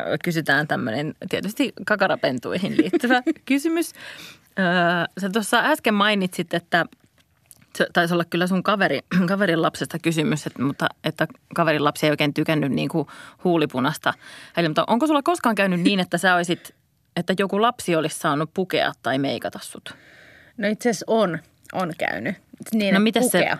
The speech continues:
Speaker 1: mites
Speaker 2: Meik-,
Speaker 1: se meni?
Speaker 2: meikkeihin ei koskettu. No, siinä on se, se hyvä puoli, jos on erittäin kuratoitu vaatekaappi. Niin
Speaker 1: Jo
Speaker 2: sit siellä
Speaker 1: valmiiksi.
Speaker 2: <laughs> Niin.
Speaker 1: Niin,
Speaker 2: Mut et
Speaker 1: aivan.
Speaker 2: usein sit se kultainen va-,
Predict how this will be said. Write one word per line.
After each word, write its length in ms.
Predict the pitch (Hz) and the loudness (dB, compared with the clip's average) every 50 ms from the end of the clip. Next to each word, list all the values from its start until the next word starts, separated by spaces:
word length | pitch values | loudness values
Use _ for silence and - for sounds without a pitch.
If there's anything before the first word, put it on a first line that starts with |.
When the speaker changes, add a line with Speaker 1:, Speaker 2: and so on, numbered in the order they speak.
| - - | -2 -2
Speaker 1:
mites 180 | 208 196 - | 0 2 2
Speaker 2:
Meik-, 120 | - - - | 2 2 2
Speaker 1:
se 60 | 175 | 2
meni? 180 | 175 151 175 208 | 2 4 4 4
Speaker 2:
meikkeihin 500 | - 147 - - 160 151 170 170 - - | 2 2 2 2 2 2 2 0 -4 -6
ei 180 | 127 131 151 - _ _ _ | -8 -8 -10 -12 _ _ _
koskettu. 520 | - - 185 - - - - _ _ - - - - _ - - - - - - - _ - | -8 -6 -6 -6 -8 -16 -18 _ _ -12 -12 -12 -12 _ -20 -20 -20 -20 -20 -20 -12 _ -4
No, 140 | 269 - - _ _ _ _ _ _ _ _ _ _ _ - - - - _ _ _ - - - - - _ _ _ _ - | -4 -4 -4 _ _ _ _ _ _ _ _ _ _ _ -20 -20 -20 -20 _ _ _ -20 -20 -20 -20 -20 _ _ _ _ 0
siinä 200 | 302 330 339 330 | 2 4 4 4
on 140 | 330 302 - | 4 2 0
se, 280 | - - - 330 330 320 - - - | -2 0 4 4 4 4 4 0 -6
se 140 | 262 - 320 311 - - - - 269 | 0 2 4 4 4 2 -2 -2 0
hyvä 280 | 254 302 285 262 240 220 | 2 2 4 4 2 2
puoli, 320 | - 220 202 190 185 180 | 4 4 4 4 4 4
jos 180 | 175 180 - 220 | 0 0 -2 -4
on 100 | 202 208 - | -4 -2 0
erittäin 380 | 262 269 262 - - 208 190 | 0 0 0 2 2 0 0
kuratoitu 600 | 170 - 214 214 208 185 - 170 170 165 170 165 | 0 0 0 2 2 2 2 0 0 0 -2 0
vaatekaappi. 840 | 185 220 220 170 - - - _ - - - - - _ _ - 233 | 2 2 4 2 0 -2 -6 _ -8 -6 -6 -6 -6 _ _ -6 -6
Niin 40 | - - - - - | -6 -6 -6 0 0
Speaker 1:
Jo 80 | 165 | 2
Speaker 2:
sit 100 | 160 160 | 4 6
siellä 140 | 170 160 156 | 4 4 4
Speaker 1:
valmiiksi. 440 | 147 139 135 131 135 - 269 254 262 | 4 2 2 2 0 2 2 2 4
Speaker 2:
<laughs> 20 | |
Niin. 140 | 240 247 165 - | 4 2 2 0
Speaker 1:
Niin, 400 | 165 175 185 190 185 175 160 151 139 113 | 0 0 2 2 2 2 2 0 2 2
Speaker 2:
Mut 80 | 143 135 135 | 2 2 2
et 80 | - - | 4 2
Speaker 1:
aivan. 180 | - - - 165 | 2 2 2 0
Speaker 2:
usein 280 | 226 - 240 220 202 | 2 4 4 2 2
sit 140 | - 208 - | 0 -2 -4
se 80 | - 196 | -6 -4
kultainen 600 | - 226 214 196 175 - - - - - - - | -2 0 2 2 2 0 0 0 0 -2 -4 -4
va-, 180 | - - - | -6 -10 -12